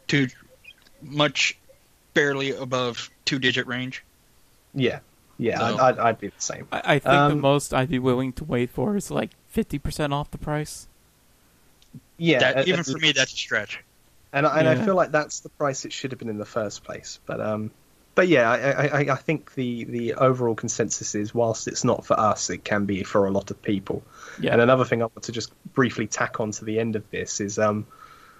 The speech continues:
Speaker 2: um, I, I don't really wanna get too far down the rabbit hole of, uh, how certain influencers have been, um,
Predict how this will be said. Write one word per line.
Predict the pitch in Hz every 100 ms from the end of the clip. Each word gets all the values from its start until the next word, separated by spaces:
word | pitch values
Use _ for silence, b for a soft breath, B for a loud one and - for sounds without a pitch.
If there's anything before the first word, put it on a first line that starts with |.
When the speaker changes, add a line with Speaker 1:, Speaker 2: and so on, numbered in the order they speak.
| B _
Speaker 2:
um, | 107 107 107 107 - - _ _ _ _ _ _ _ -
I, | - -
I |
don't | 127 139
really | 127
wanna | 123 117
get | 107
too | - 127
far | - 113
down | 113 110
the | 110
rabbit | 117 117
hole | - 101
of, | 98 98 -
uh, | 107 101
how | 95 113 104 95 95 -
certain | - - 107 101 104 101 98
influencers | 107 101 - 98 80 - 98 101
have | 98 -
been, | 104 98 95 95 - -
um, | 101 87 87 85 73